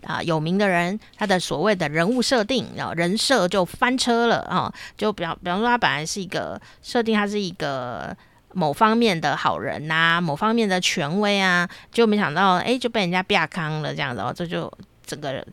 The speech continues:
哎，怎么原来不是这样的人哦，这样哦。那为什么讲到人物设定这件事情呢？因为今天要讲的这个，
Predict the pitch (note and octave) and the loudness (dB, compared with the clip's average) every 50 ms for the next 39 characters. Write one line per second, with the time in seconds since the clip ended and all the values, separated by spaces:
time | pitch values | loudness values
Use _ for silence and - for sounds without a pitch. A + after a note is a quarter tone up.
0 | _ _ - F3+ G#3+ A3+ _ - - - - D3+ C#3 C3+ C3+ C#3 E3+ F3 F3 F3 | _ _ -6 -6 -6 -6 _ -14 -20 -14 -12 -12 -10 -8 -6 -4 -2 0 0 0
1 | F#3 - F3+ G3 A#3 G#3+ A#3+ G#3+ F#3 E3+ D#3+ C#3+ A2+ G2+ E2+ D#2+ - C3+ - - | 0 0 0 -2 0 2 2 2 4 2 0 -2 -4 -4 -6 -6 -6 -8 -8 -8
2 | - - E3+ C3+ - - - F#2+ - - - - - - - - D#4+ E4 F4+ E4+ | -4 -2 -2 -2 -2 -6 -10 -10 -10 -12 -16 -18 -18 -16 -8 0 4 4 6 6
3 | C4+ A#3 B3 A3+ G3 E3+ G3 A#3 A3 F#3+ E3 G3+ G#3+ G3+ - - A#3+ F#3 F3 F#3 | 6 4 4 4 6 6 6 6 4 4 2 2 2 2 2 2 0 0 0 0
4 | G3 E3+ D3+ C#3+ C3 G2+ - F3 E3+ E3+ D#3+ E3 F#3 - F3+ D#3+ E3 - - - | -2 -2 -2 -4 -6 -8 -4 -2 -2 0 0 -2 -2 -4 -4 -6 -6 -8 -8 -8
5 | - G2+ G2 F#2 - - _ _ _ _ _ _ _ _ _ _ _ _ _ _ | -8 -10 -10 -12 -12 -14 _ _ _ _ _ _ _ _ _ _ _ _ _ _
6 | _ _ _ - - - - A3+ A#3 B3 B3+ G3+ D#3+ E3 - G3+ G3 G#3 G#3 G#3 | _ _ _ -20 -14 -4 0 2 4 4 4 4 4 2 2 2 4 4 2 2
7 | - - F#2 C#3+ D#3 - - G3 F3 - - A#2 - | -2 -4 -4 -6 -8 -4 -2 -2 -2 -2 -2 -6 -6